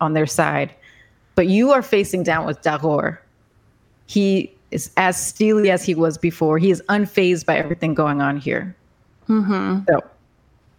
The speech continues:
Speaker 1: you have initiative.
Speaker 2: Uh, I want to, and I think last I would, I, like, jumped back from when he tried to attack me.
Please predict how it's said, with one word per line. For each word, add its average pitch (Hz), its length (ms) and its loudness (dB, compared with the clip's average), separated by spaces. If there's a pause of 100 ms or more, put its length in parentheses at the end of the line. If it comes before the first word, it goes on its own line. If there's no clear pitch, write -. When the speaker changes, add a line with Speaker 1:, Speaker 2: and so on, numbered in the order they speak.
(220)
Speaker 1:
you 190 140 2
have 196 140 2
initiative. 185 640 -2 (1080)
Speaker 2:
Uh, 185 720 0 (220)
I 220 300 2
want 214 520 2
to, 196 360 0
and - 100 0 (100)
I 226 60 0
think 262 200 0
last 208 380 2
I 196 140 2
would, 196 240 0
I, 190 100 2
like, 180 340 -4
jumped 202 400 -2
back 185 300 0
from 190 140 -4
when 175 100 -2
he 180 100 -4
tried 190 300 -4
to 175 120 -6
attack 151 380 -4
me. 175 400 -6